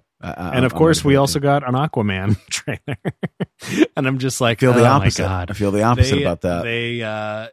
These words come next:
Speaker 2: they're still releasing it, even though, of course, the D C universe is all fucking upside down. And,
Speaker 1: Yeah.
Speaker 2: uh, I think all these people are fired as these characters by now, but they gotta release the movie. Um,
Speaker 1: <sighs> I watched
Speaker 2: even
Speaker 1: Momoa on, um, Saturday Night Live hosting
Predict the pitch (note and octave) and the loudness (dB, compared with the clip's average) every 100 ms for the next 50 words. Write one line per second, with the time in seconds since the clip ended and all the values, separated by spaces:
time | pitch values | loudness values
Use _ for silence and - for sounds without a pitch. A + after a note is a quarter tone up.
0 | _ A2+ A2 - D#3 D#3+ D#3+ B2+ A#2 B2 | _ -16 -12 -6 -2 2 2 2 0 0
1 | A#2 A2+ A2 G#2 G#2 G2+ G2 - G#2+ G2 | -2 -2 -2 -4 -4 -4 -6 -6 -8 -8
2 | - G2 G2+ G2 G#2+ G2+ G2 G2 F#2+ G2 | -12 -10 -10 -8 -6 -4 -4 -6 -8 -10
3 | _ A2+ A2+ G2+ G2+ - G2 G2 G2 F#2 | _ -10 -6 -4 -4 -6 -8 -4 -2 -2
4 | F#2 - G2+ F#2 F#2 F2+ - F2+ F#2 F2+ | -6 -12 -14 -12 -12 -12 -10 -10 -8 -8
5 | F2+ F2+ F2 D2+ B1+ - _ - F#2 F2+ | -10 -10 -8 -8 -10 -16 _ -12 -8 -8
6 | F#2 G#2+ G2 G#2 F#2 F#2 F#2 F2 - F#2 | -8 -8 -8 -8 -6 -6 -6 -8 -10 -8
7 | F2+ F2 E2+ E2 - F#2+ F#2+ F#2+ G2 G2+ | -8 -8 -10 -14 -8 -4 -2 -2 -4 -6
8 | G2+ _ - G#2+ G#2 G#2+ F#2+ - G#2 G#2+ | -12 _ -10 -8 -6 -8 -8 -6 -6 -6
9 | - A2 G#2 G#2+ G#2+ G#2+ A#2+ B2 F2+ F2 | -6 -6 -4 -4 -2 -2 -2 -4 -6 -6
10 | F#2 G2+ G#2 A#2+ - A#2+ D#3+ G#2+ G2 - | -4 -2 0 -2 0 0 0 -2 -4 -8
11 | - - _ - G2+ F#2+ F#2+ F#2+ F#2+ F#2 | -20 -20 _ -10 -6 -4 -4 -6 -8 -4
12 | A#2 A#2 - - B2 C#3 A2 B2 A#2 A2+ | -4 -4 -6 -2 0 2 4 4 6 6
13 | A2 G#2+ G#2 G#2 G2+ G2 F#2+ F#2 - G2 | 4 2 2 2 0 0 -2 -4 -2 0
14 | G2+ F#2+ F#2 G2 G2+ F2 F#2 F#2 - E2+ | 0 -2 -4 -4 -4 -2 -4 -4 -4 -4
15 | E2 | -6